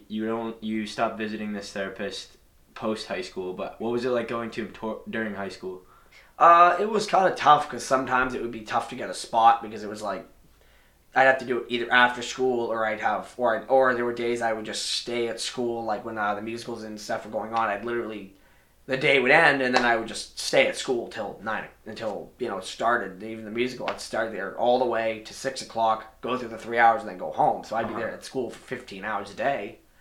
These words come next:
Speaker 1: Yeah.
Speaker 2: three days a week, and it was
Speaker 1: That's taxing.
Speaker 2: Oh yeah, I got sick twice.
Speaker 1: Mm-hmm.
Speaker 2: Like, every, every single ye-, the two years I did it, and it was like, I got sick twice during my junior year and then sick tw-, two or three times, like,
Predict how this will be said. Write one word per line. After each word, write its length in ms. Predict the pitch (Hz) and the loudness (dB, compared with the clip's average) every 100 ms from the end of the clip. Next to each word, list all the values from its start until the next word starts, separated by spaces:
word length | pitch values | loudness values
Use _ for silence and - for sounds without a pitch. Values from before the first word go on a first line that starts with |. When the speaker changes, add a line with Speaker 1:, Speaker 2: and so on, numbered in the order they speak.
| _ | _
Speaker 1:
Yeah. 140 | - 127 | -8 -2
Speaker 2:
three 120 | 123 | 0
days 200 | 113 104 | 0 -4
a 40 | 101 | -4
week, 240 | 147 120 | -4 -4
and 100 | 113 | -10
it 60 | 101 | -10
was 420 | 95 - - - _ _ - | -12 -14 -16 -18 _ _ -14
Speaker 1:
That's 160 | - | -12
taxing. 460 | - 113 98 - 90 - _ - | -4 -2 -2 -6 -14 -16 _ 2
Speaker 2:
Oh 160 | 180 190 | 8 8
yeah, 160 | 190 | 10
I 140 | 139 156 | 8 10
got 200 | 165 156 | 8 8
sick 380 | - 156 - - | 4 0 0 -2
twice. 560 | 135 156 - - - - - | 0 0 0 -8 -10 -18 -16
Speaker 1:
Mm-hmm. 300 | 113 107 90 90 - | -14 -12 -14 -12 -6
Speaker 2:
Like, 300 | 110 - - | -6 -6 -2
every, 640 | 135 139 147 139 120 117 104 _ _ _ _ _ _ _ | 2 2 2 0 0 -4 -10 _ _ _ _ _ _ _
every 220 | - 160 151 | 0 2 0
single 380 | - 139 120 | -2 -4 -4
ye-, 220 | 110 123 123 | -4 -4 -4
the 100 | 127 | -8
two 240 | - 143 | -4 -2
years 180 | 127 117 | 0 -2
I 80 | 107 | -2
did 200 | 117 127 | -2 -2
it, 160 | 98 - | -2 -6
and 120 | 107 | -8
it 80 | 104 | -6
was 160 | 120 117 | -6 -4
like, 300 | 101 - - _ _ _ _ - - - - _ _ _ _ - | -4 -6 -14 _ _ _ _ -20 -20 -20 -20 _ _ _ _ -4
I 100 | 131 | 2
got 180 | 127 123 | 4 2
sick 340 | - 127 - | 2 0 0
twice 360 | - 131 131 - | 0 2 2 0
during 180 | 147 135 | -2 0
my 100 | 120 | 0
junior 300 | 135 131 135 | 0 -2 -2
year 140 | 143 | -2
and 100 | 131 | -2
then 80 | 113 | -4
sick 340 | - 120 - | -8 -8 -10
tw-, 240 | - - - | -10 -8 -6
two 140 | 143 | -4
or 80 | 120 | -2
three 200 | 120 143 | -2 -2
times, 480 | 127 117 110 104 - | -2 -2 -4 -10 -8
like, 260 | 110 - | -8 -8